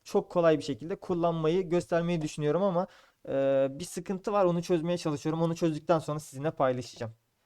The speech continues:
E, benden bu kadar şimdilik. Kendinize iyi bakın. Esen kalın.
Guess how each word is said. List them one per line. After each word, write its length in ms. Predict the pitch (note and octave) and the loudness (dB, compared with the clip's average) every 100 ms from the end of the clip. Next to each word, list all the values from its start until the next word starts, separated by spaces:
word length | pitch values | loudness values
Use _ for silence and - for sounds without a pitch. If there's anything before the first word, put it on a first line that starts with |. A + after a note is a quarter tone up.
| _ _ | _ _
E, 340 | C3 B2 A#2+ - | -4 -4 -2 0
benden 400 | D#3+ C#3+ C#3 C#3+ | 0 0 -2 -2
bu 60 | |
kadar 220 | D3+ C3 - B2+ A#2+ | -2 -2 -2 -4 -8
şimdilik. 320 | A#2 B2 C3+ | -12 -12 -8
Kendinize 340 | C#3 C3 B2 | -8 -8 -6
iyi 200 | C3 D#3 | 0 0
bakın. 320 | C3 C3 C#3 E3 _ _ _ _ _ _ _ _ | 0 -4 -8 -10 _ _ _ _ _ _ _ _
Esen 340 | - B2+ B2 A2 | -10 -8 -8 -10
kalın. 220 | - | -14